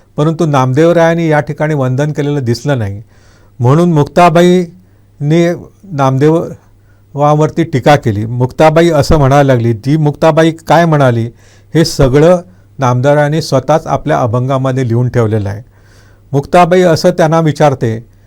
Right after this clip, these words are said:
की, "अखंड जयाला देवाचा शेजार, कार्य अहंकार गेला नाही?" तुला प्रत्यक्ष पांडुरंगाचा अखंड शेजार, तू पंढरपूरला राहणारा पांडुरंगाच्या अखंड सान्निध्यामध्ये असलेला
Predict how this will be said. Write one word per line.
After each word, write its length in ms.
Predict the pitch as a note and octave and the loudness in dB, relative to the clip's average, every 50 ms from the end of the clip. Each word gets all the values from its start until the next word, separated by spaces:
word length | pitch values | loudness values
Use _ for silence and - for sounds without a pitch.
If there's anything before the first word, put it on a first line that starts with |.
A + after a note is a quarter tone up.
| _ _ _ _ - | _ _ _ _ -4
की, 100 | - D#3 | -4 -4
"अखंड 560 | E3 - D3 C#3 D3 - - E3+ F#3 F#3 F3+ F#3 | -2 -2 -4 -4 -4 -2 -2 -2 0 0 2 2
जयाला 540 | F3+ D3+ E3 E3 D#3+ D#3+ D#3+ D#3+ E3 E3 | 2 2 4 4 4 6 4 4 4 2
देवाचा 580 | D#3+ C#3+ C#3+ C#3 C3+ B2 C3 C3+ C3+ - D3 C#3 | 2 2 0 0 2 2 0 0 0 0 -2 -2
शेजार, 500 | C3+ - C#3 B2+ G#2+ G#2 A#2+ B2 C#3 F3 G#3 - - _ _ _ _ - - _ - _ _ _ - _ _ _ _ _ - | -2 -2 -4 -4 -2 0 0 0 -2 -2 -6 -12 -18 _ _ _ _ -20 -20 _ -20 _ _ _ -20 _ _ _ _ _ -2
कार्य 340 | C#3 B2+ C3 C#3+ D#3 F3 F3+ | 2 2 4 4 4 4 4
अहंकार 520 | E3+ D#3 E3+ F3 F3 F3 F#3 F3 E3+ F3 | 4 4 4 2 0 2 2 4 4 4
गेला 360 | F3+ E3 D#3+ D#3+ D#3+ D#3+ D#3+ | 4 2 2 2 2 2 2
नाही?" 300 | D#3+ D#3 D3+ D3 D3+ E3+ - - _ _ _ _ _ _ _ _ _ _ _ _ _ - - _ _ _ - - - - _ _ _ - | 2 0 0 0 -2 -4 -8 -16 _ _ _ _ _ _ _ _ _ _ _ _ _ -20 -20 _ _ _ -20 -20 -20 -20 _ _ _ -2
तुला 220 | C3+ C3+ C#3 D#3+ | 0 2 2 2
प्रत्यक्ष 560 | F3+ F3+ - C#3+ - - - E3+ D#3+ - - | 2 2 0 -2 -2 0 -2 -4 -2 -2 -2
पांडुरंगाचा 920 | F3+ F3+ D#3 D#3 D3 C3 C3+ C3+ D3 D#3+ D#3 D#3 D#3 D#3 E3 D3+ D#3 - E3+ C#3+ | -2 -2 -2 -2 -2 0 0 0 0 0 0 0 2 2 0 0 0 -2 -4 -4
अखंड 400 | - C#3 C3+ - D#3+ E3+ E3 E3 E3+ | -4 -6 -2 -2 -2 0 0 0 -2
शेजार, 500 | - - D3 C3+ A#2+ C3 B2+ B2+ C3+ C#3+ | 0 0 -2 0 0 2 0 0 0 -2
तू 160 | C#3+ - D3 | -4 -6 -6
पंढरपूरला 720 | C#3+ C#3 - - C3+ B2 B2 D3+ D#3 D3+ D3 D3+ D#3 D#3 D3 | -8 -6 -4 -2 -2 0 0 -2 -2 -2 -2 0 0 2 2
राहणारा 400 | C#3 B2+ C3 B2+ C3 C3+ C#3+ D3+ | 2 0 0 0 0 0 0 -2
पांडुरंगाच्या 800 | - - C3 B2+ B2 C3 C#3 D3+ C#3+ C#3 D#3 D3+ D3 D#3+ D#3 D#3 - | -2 -2 -4 -2 -2 -2 -2 -2 -2 -2 -2 -2 -2 -2 -4 -4 -4
अखंड 360 | D3+ - - - D#3 D#3 D#3 | -8 -6 -4 -4 -2 -2 -2
सान्निध्यामध्ये 840 | E3+ D#3+ - D3+ C#3 C#3+ D3 D#3 D#3 D3 D#3+ D3+ D3 D3 C3+ C#3 C3 | -4 -2 -2 -4 -4 -2 -4 -4 -2 -2 -2 -2 -2 -4 -4 -4 -6
असलेला 420 | A#2 - C#3+ C3+ B2 - C#3 D3 | -6 -4 -6 -6 -6 -6 -8 -12